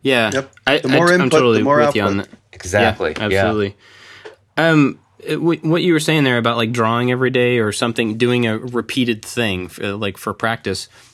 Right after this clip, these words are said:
Speaker 1: I think I am so production focused and productivity focused that I feel naturally like everything I do has to be working towards a release,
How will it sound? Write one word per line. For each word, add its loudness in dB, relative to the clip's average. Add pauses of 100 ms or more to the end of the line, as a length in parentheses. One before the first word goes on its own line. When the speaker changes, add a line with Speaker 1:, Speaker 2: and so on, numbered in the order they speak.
(120)
Speaker 1:
I -2
think -2 (480)
I 2
am 2
so 0 (960)
production -4
focused -8
and -8
productivity -4
focused -6
that -2
I -2
feel -2 (240)
naturally -2
like -6
everything -4
I -2
do -4
has -6
to -6
be -4
working -6
towards -8
a -6 (300)
release, -8